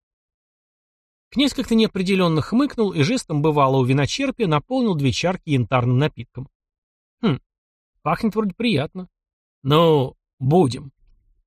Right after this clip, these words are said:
Князь лихо опрокинул пятьдесят граммов. Я последовал его примеру.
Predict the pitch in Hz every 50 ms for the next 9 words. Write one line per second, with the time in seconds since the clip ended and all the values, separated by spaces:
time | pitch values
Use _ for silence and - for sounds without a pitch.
0 | _ - 147 151 143 127 - - 147 147 127 - 143 123 - - 135 127 - -
1 | 185 165 143 - - 120 117 127 117 - 151 135 123 120 127 127 120 - 127 120
2 | - _ _ _ _ _ _ _ _ - 254 - - - 139 - - 143 147 143
3 | 143 139 135 135 127 - - 151 147 131 - - - -